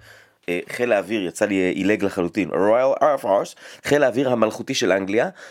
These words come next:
אז בעצם ה-, אה, שדה הזה נמצא ב-, בין קמבלטאון לאיזה כפר שנקרא מקרי הניש, שגם עליו שמעתם שהולכים להקים בו מזקקה לפני כמה וכמה וכמה פרקים. והמזקקה החדשה הזאת הולכת להיקרא וויצ'ברן, והם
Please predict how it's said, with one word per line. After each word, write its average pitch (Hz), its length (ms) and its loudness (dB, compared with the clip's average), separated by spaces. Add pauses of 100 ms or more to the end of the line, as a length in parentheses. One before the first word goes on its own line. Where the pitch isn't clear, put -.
(240)
אז 87 140 -6
בעצם 123 300 -2
ה-, 117 260 0 (160)
אה, 95 160 0 (140)
שדה 104 220 0
הזה 139 140 -2
נמצא 123 400 0
ב-, 131 200 0 (120)
בין 131 240 -2
קמבלטאון 143 600 0
לאיזה 110 280 0
כפר 131 220 -2
שנקרא 120 360 -2
מקרי 117 380 -2
הניש, 151 460 -4 (460)
שגם 127 320 0
עליו 135 160 0
שמעתם 107 360 0
שהולכים 101 340 -4
להקים 95 280 -2
בו 92 80 -2
מזקקה 87 400 -4
לפני 87 320 -4
כמה 98 280 0
וכמה 90 340 -2
וכמה 87 260 -2
פרקים. 85 480 -6 (680)
והמזקקה 110 680 -2
החדשה 151 320 -2
הזאת 135 180 -2
הולכת 123 240 -4
להיקרא 107 360 0 (300)
וויצ'ברן, 180 640 -2
והם 104 260 -2